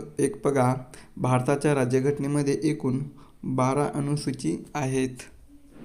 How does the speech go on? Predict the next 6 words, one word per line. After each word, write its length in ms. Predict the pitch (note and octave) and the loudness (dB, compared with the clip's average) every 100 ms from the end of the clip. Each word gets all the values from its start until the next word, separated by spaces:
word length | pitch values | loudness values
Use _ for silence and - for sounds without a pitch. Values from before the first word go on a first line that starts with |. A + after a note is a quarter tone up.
| - - - - - | -16 -16 -16 -18 0
पुढचा 220 | D3 D3 | 2 2
प्रश्न 360 | D3 D3 D3 D#3 | 2 0 0 -2
बघा, 380 | D#3 C#3 B2+ C#3 E3+ - - - - | -2 0 -2 -2 -8 -16 -20 -16 -2
वन 280 | C#3 C#3+ | 2 4
डे 100 | D3 | 4
क्रिकेटमध्ये 800 | D#3 D3+ C3 D3 D#3 D3+ C#3+ C3+ | 4 0 -2 -2 0 0 2 0